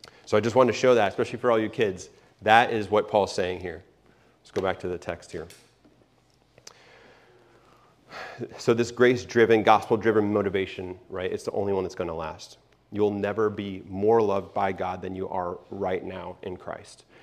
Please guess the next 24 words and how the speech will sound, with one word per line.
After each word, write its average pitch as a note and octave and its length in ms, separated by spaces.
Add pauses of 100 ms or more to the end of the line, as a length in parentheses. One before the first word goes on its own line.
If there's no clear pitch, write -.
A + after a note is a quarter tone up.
(100)
And G#2+ 80
you G#2 60
will G2+ 80
never A2 260
be G2+ 220 (180)
less A2+ 460
loved G2 340 (160)
by F#2 180
God F2 240
than F2+ 120
you F2 100
are E2+ 160
right D#2+ 200
now. E2 240 (460)
It's - 160
all G2 200
because F2+ 280
of F2 100
Jesus. E2 460 (1600)
So - 120
because C#3 400
we D3 100
are A#2+ 100
chosen, F#2 500